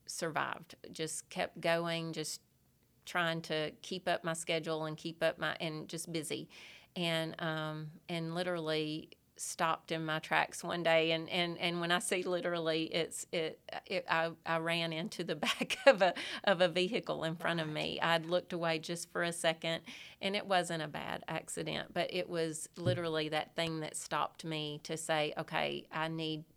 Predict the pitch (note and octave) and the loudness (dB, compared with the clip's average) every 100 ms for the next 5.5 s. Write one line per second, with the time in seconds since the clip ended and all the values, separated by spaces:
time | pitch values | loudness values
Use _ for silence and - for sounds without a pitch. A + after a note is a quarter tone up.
0 | - - - G3+ F#3 F3 E3 E3+ D#3+ - | -20 -12 0 0 2 0 -2 -2 -4 2
1 | D#3+ - D#3 - D3+ D3+ D3+ - D#3+ - | 2 2 -6 -2 -2 0 -4 -2 -4 -4
2 | - E3 E3 D#3 D#3 D#3 D#3+ D#3 D3+ E3 | -8 -4 -2 -2 -2 -4 -6 -6 -6 -6
3 | E3+ F3 E3 E3 - - - - - E3 | -8 -4 -4 -4 -10 -16 -18 -16 -4 -2
4 | E3 D#3 D3+ D3+ D3+ D3+ D#3 D#3 - - | -2 -2 -2 -2 -2 -4 -6 -8 -12 -20
5 | - - E3 D#3+ D#3+ | -16 -6 -4 -4 -4